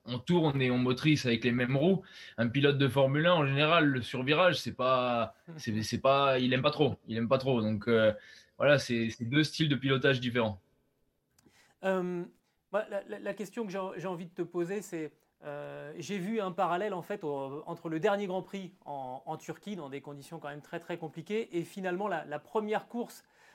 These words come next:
Speaker 2: euh, du dernier week-end en Aragon, qui était sur une piste mouillée, euh, où, euh, bah, c'était tendu parce que, parce que il fallait surtout ne pas commettre d'erreur de, de, de ton côté. Et finalement, Lewis Hamilton, bon, il a gagné la course, euh,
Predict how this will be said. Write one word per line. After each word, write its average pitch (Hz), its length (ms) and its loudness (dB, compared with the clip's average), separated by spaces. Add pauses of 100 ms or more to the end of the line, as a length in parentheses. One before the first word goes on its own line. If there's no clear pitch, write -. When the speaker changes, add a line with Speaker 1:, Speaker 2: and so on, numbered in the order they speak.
(140)
Speaker 2:
euh, 147 300 -2
du 156 140 -8
dernier 208 260 -2
week-end 208 340 -2
en 156 140 -6
Aragon, 175 340 0
qui 170 120 -8
était 170 180 -6
sur 160 220 -8
une 160 80 -6
piste 175 260 -14
mouillée, 185 460 -4 (580)
euh, 143 480 -4 (520)
où, 208 200 -2
euh, 170 560 -2
bah, 147 140 -6
c'était 165 240 -6
tendu 214 360 -2
parce 160 200 -6
que, 156 180 -6
parce 147 240 -10
que 143 500 -8
il 147 140 -12
fallait 151 360 -8
surtout 196 360 -10
ne 180 120 -6
pas 180 160 -4
commettre 175 420 -8
d'erreur 170 340 -2
de, 139 360 -10
de, 143 220 -16
de 147 140 -10
ton 170 160 -10
côté. 190 480 -4
Et 165 80 -6
finalement, 208 480 -4
Lewis 180 300 -6
Hamilton, 175 340 -6
bon, 127 140 -10
il 127 100 -12
a 135 60 -10
gagné 160 200 -8
la 151 120 -6
course, 175 340 -14 (560)
euh, 120 180 -4